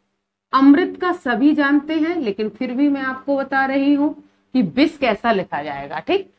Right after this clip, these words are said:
अगर इसका सा और किसी प्रकार से बना दिया तो वो आपका ऑप्शन गलत हो सकता है। आगे देखेंगे ग्रास, ग्रास, ठीक।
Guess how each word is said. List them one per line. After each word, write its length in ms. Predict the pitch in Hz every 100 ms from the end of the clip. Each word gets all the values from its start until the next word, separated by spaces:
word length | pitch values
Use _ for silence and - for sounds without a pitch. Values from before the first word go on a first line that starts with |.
| _ -
अगर 300 | 240 349 415
इसका 340 | - - 302
सा 240 | 302 254 240
और 260 | 233 247
किसी 280 | - 233 233
प्रकार 360 | 190 185 196 202
से 180 | - 196
बना 220 | 170 170
दिया 340 | 165 220 330 - _ -
तो 80 | 240
वो 180 | 185 320
आपका 420 | 254 208 - 175
ऑप्शन 340 | 160 - 226 190
गलत 300 | 180 226 180
हो 80 | 151
सकता 380 | 160 - - 160
है। 220 | 170 170 _ _ -
आगे 240 | 208 240
देखेंगे 400 | 262 262 277 277 302
ग्रास, 920 | 156 202 214 226 294 - - - -
ग्रास, 580 | 170 196 196 214 - - _ _ _ _ -
ठीक। 320 | 302 302